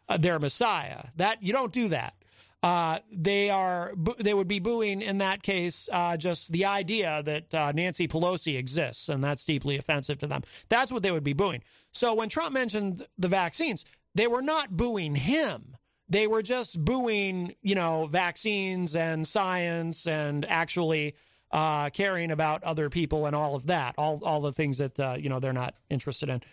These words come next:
uh, and, and that they object to. Um, but they weren't actually booing Trump. They would never directly boo Trump. And it was just a smattering of boos.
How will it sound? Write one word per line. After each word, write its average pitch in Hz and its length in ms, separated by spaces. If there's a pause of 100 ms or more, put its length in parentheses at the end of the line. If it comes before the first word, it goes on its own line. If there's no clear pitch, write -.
(280)
uh, 143 160
and, 139 140
and 143 200
that 131 140
they 139 100
object 175 360
to. 151 180 (340)
Um, 170 300
but 180 100
they 240 80
weren't 254 260
actually 196 460
booing 151 260
Trump. 156 280
They 180 100
would 185 140
never 226 260
directly 165 760
boo 135 280
Trump. - 420
And 262 80
it 339 60
was 339 160
just 440 180
a 320 80
smattering 214 680
of 143 180
boos. 147 520